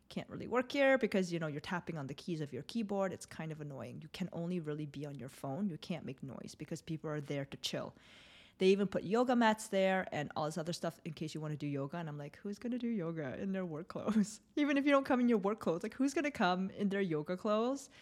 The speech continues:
and do yoga in that room and then change out of them? And it just doesn't make sense, you know? So <laughs> anyway, but they put that stuff there to kind of cultivate this vibe, right? And they have soft lighting and,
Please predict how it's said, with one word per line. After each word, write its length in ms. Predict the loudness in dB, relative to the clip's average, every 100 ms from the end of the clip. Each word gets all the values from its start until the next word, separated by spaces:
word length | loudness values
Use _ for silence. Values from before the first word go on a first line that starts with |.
| -20 -8 6
and 180 | 8 8
do 540 | 8 6 6 2 -2 _ _ 4
yoga 420 | 8 10 10 8
in 120 | 6
that 200 | 4 4
room 440 | 4 4 4 2 2
and 100 | 4
then 100 | 4
change 340 | 4 6 6 6
out 180 | 6 4
of 120 | 0
them? 320 | -2 -2 -2
And 220 | -4 -4 -2
it 120 | -2
just 180 | 0 2
doesn't 180 | 4 4
make 140 | 2
sense, 480 | 0 -2 -4 -8 -10 -6
you 80 | -4
know? 200 | -2 -4
So 220 | 0 0 0
<laughs> 80 | -2
anyway, 300 | -4 -4 0
but 160 | 2
they 80 | 4
put 180 | 4 6
that 140 | 6
stuff 240 | 6 2 4
there 160 | 2
to 120 | 2 -2
kind 280 | -2 -2
of 100 | -2 -6 -20 -18 -2
cultivate 480 | 2 2 0 -2 -2
this 140 | -4
vibe, 460 | -4 -2 -2 -4 -8
right? 260 | -8 -8
And 260 | -8 -2 -2
they 40 |
have 200 | -2 -4 -6
soft 380 | -2 -2 -2
lighting 640 | -4 -2 0 2 2 2 0
and, 140 | -4